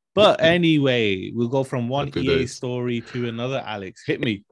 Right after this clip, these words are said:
Speaker 2: All right, yeah. So this is Sonny's favorite game of all time and franchise. Uh, fifa twenty twenty-three is now available for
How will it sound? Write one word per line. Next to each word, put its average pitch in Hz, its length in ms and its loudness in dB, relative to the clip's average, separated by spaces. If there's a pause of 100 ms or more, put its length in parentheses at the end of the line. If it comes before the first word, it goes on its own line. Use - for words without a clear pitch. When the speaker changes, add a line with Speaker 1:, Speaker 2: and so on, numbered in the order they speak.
(560)
Speaker 2:
All 98 140 -4
right, 98 220 -4
yeah. 98 200 -4
So 95 580 -4
this 104 220 -6
is 92 100 -6
Sonny's 92 380 -4
favorite 87 360 -4
game 85 320 -2
of 92 240 -12
all 90 220 -4
time 90 460 -6
and 90 260 -6
franchise. 78 840 -8 (560)
Uh, 90 140 -4
fifa 95 480 -6
twenty 95 560 -10
twenty-three 92 840 -6
is 90 240 -6
now 101 280 -2
available 95 640 -2 (640)
for - 140 -8